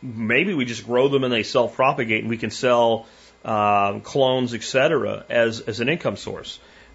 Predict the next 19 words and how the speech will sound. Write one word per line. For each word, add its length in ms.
Uh, 120
so 280
there, 160
that, 240
that, 240
that 160
aquaponics 640
component 360
then 140
goes 160
back 320
to 60
the 80
aquatic 560
plant 340
and, 260
and 160
the 60
profitability, 1000